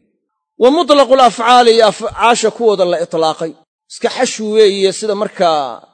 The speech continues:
saaxibul ishaaraat ama dalaa'il ishaaraat siduu markaa waxay sheegayaan.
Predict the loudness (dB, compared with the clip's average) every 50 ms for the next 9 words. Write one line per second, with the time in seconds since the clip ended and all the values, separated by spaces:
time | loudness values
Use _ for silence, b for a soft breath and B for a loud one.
0 | _ _ _ _ -2 -2 -2 -2 -4 -8 -8 -10 -8 -4 0 0 2 2 0 0
1 | -2 _ -16 -10 -8 -8 -4 -2 0 0 2 0 0 -4 -6 -8 -4 -2 -2 0
2 | 0 -2 -2 -4 -12 -12 -10 -10 -10 -6 -4 -4 -6 -4 -6 -12 -12 -12 -14 -14
3 | -16 -16 -20 _